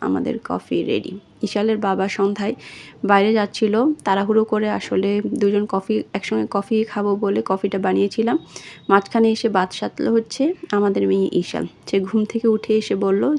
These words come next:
সেও ইদানিং আসলে কফি পাগল হয়ে গেছে, কফি খেতে চায়। তো তাকে একটু বোলানোর জন্য just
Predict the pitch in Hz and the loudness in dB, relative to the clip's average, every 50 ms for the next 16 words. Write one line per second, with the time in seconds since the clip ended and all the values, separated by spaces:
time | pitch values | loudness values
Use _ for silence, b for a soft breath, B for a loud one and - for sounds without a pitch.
0 | - - - - - 233 226 233 233 214 220 214 214 214 208 208 214 - - 202 | -2 -6 -6 2 6 6 8 8 8 6 2 0 0 0 0 0 -2 -2 -2 -4
1 | 208 - 208 202 - 202 220 - 190 190 190 180 196 196 196 - - 196 190 190 | -4 -2 -4 -2 -2 -2 -2 0 0 0 0 0 0 0 0 0 2 2 0 0
2 | - - 220 - 202 196 - - 190 - 196 190 - 185 - - 190 269 311 B | -2 -6 -6 -4 -6 -6 -4 -4 -4 -4 -2 -2 -2 -4 -2 -4 -4 -4 -6 B
3 | B B B B B B B B - - 226 226 - 208 208 214 208 - 240 240 | B B B B B B B B -4 -2 -2 2 4 4 4 4 2 2 4 4
4 | 233 226 - - - 233 233 233 233 233 233 220 254 - _ _ _ _ _ _ | 4 2 2 0 2 4 6 6 6 6 4 2 0 -6 _ _ _ _ _ _
5 | _ _ _ _ _ _ - - 185 185 185 202 202 208 214 220 220 226 208 190 | _ _ _ _ _ _ -4 0 2 4 4 6 6 6 6 6 4 4 2 0
6 | - 214 202 196 214 226 226 226 233 233 233 233 - | 0 0 2 2 2 0 0 0 0 0 0 -2 -6